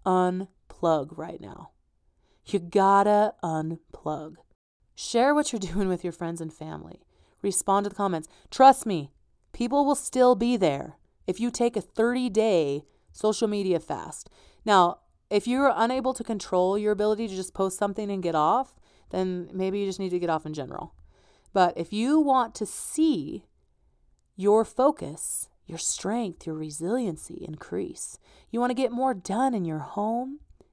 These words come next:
you gotta protect that mind. You gotta protect your mindset. So first is sleep. Second is protecting your mind. Third is fueling your body. How much water are you drinking a day? Now that is super serious.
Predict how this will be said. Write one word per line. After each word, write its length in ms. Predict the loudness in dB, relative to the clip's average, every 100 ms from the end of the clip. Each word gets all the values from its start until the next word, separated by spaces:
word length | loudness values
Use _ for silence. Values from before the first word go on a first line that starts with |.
| _
you 80 | -4
gotta 220 | -2 -2
protect 300 | -4 -8 -6
that 120 | -6
mind. 400 | -6 -8 -8 -12 -18 _ _ _
You 100 | -12
gotta 400 | -4 0 2 2
protect 420 | 0 -6 -8 -8
your 80 | -10
mindset. 540 | -8 -8 -8 -10 -12 -14 -20 -20 -6
So 80 | -6
first 400 | 2 4 4 0
is 100 | -4
sleep. 540 | -4 -2 -4 -4 -6 -18 _ -20
Second 480 | -16 -2 0 0 -6
is 100 | -8
protecting 460 | -10 -8 -8 -8
your 100 | -8
mind. 480 | -6 -6 -6 -8 -12 -16 -20 _
Third 600 | -14 0 2 4 2 0
is 160 | -8 -10
fueling 960 | -16 -14 -6 -2 0 0 -2 -8 -12 -14
your 140 | -14
body. 480 | -8 -8 -8 -12 -20 _ _ _ _ _ _ -20 _ _ _
How 260 | -4 2 4
much 200 | 2 0
water 280 | 2 4 4
are 60 |
you 140 | 0 -2
drinking 460 | -4 -6 -8 -10
a 100 | -8
day? 500 | -10 -10 -10 -10 -14 -20 _ _ _ _ _ _ _ _ _
Now 100 | 4
that 240 | 6 6 6
is 240 | 2 -2 _
super 420 | -12 -4 -2 -2
serious. 440 | -2 0 0 -2